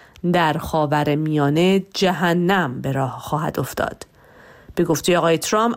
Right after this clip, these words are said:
عدم آزادی گروگانها به نفع حماس و هیچ گروهی نخواهد بود. آمریکا و اتحادیهٔ اروپا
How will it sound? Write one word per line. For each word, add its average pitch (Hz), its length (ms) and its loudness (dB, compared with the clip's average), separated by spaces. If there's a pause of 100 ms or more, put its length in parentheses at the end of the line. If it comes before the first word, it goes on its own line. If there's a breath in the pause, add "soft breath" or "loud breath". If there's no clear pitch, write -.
عدم 202 440 2
آزادی 185 600 2
گروگانها 180 680 2
به 214 140 0
نفع 196 440 0
حماس 196 680 0 (400 loud breath)
و 170 240 0
هیچ 247 380 2
گروهی 160 480 0
نخواهد 190 640 0
بود. - 220 -4 (840 loud breath)
آمریکا 226 420 2
و 226 40 2
اتحادیهٔ 214 680 2
اروپا 254 440 2